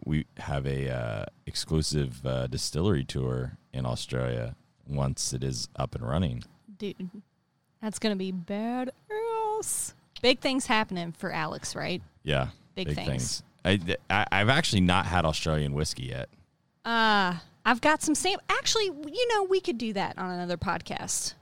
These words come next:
Speaker 2: We can
Speaker 1: Just
Speaker 2: do
Speaker 1: randomly
Speaker 2: that.
Speaker 1: try
Speaker 2: I,
Speaker 1: Australian whiskey?
Speaker 2: so I have some at the house that was sent to me, uh, for another tasting that I didn't get to take part of 'cause I had covid, actually. I couldn't taste anything.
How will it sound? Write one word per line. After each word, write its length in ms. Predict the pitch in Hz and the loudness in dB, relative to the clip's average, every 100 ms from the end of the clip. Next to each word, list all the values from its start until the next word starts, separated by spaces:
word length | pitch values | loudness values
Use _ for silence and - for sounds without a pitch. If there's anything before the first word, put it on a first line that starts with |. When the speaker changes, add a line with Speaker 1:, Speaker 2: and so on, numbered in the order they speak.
| _ | _
Speaker 2:
We 120 | 240 254 | -4 2
can 80 | |
Speaker 1:
Just 100 | 233 | 4
Speaker 2:
do 60 | 240 | 8
Speaker 1:
randomly 280 | 85 82 82 | 8 8 8
Speaker 2:
that. 60 | |
Speaker 1:
try 140 | - 82 | 8 8
Speaker 2:
I, 40 | |
Speaker 1:
Australian 360 | 76 73 76 76 | 6 4 4 4
whiskey? 260 | 76 73 - | 4 4 6
Speaker 2:
so 180 | 262 233 | 6 6
I 160 | 214 | 4
have 440 | 247 262 269 294 - | 4 0 0 -2 -2
some 400 | - 208 190 185 | 0 0 -2 -4
at 140 | 190 | -4
the 80 | 202 | -4
house 680 | 180 254 196 170 - - - | 0 2 2 0 0 0 -2
that 160 | 214 202 | -2 0
was 140 | 196 | 0
sent 240 | - 277 262 | 0 0 0
to 80 | 208 | -2
me, 360 | 180 185 190 - | -4 -4 -6 -6
uh, 360 | 180 170 165 | -4 -2 -4
for 200 | 170 190 | -4 -4
another 300 | 180 202 220 | -2 -2 -2
tasting 460 | 214 196 190 190 185 | -2 -4 -4 -6 -6
that 120 | 190 | -4
I 80 | 185 | -4
didn't 220 | 196 196 | -4 -6
get 140 | 214 - | -8 -8
to 80 | |
take 200 | - 240 - | -6 -6 -4
part 160 | 277 262 | -2 -2
of 160 | 208 | -4
'cause 200 | - 226 | -6 -4
I 60 | 233 | -4
had 240 | 226 226 | -4 -6
covid, 420 | - 269 190 165 - | -2 -2 -2 -4 -6
actually. 380 | 180 175 - 175 | -8 -6 -6 -6
I 20 | |
couldn't 280 | 170 - 196 | -6 -8 -8
taste 300 | - 208 - | -6 -6 -6
anything. 460 | 170 175 - 156 | -8 -10 -10 -10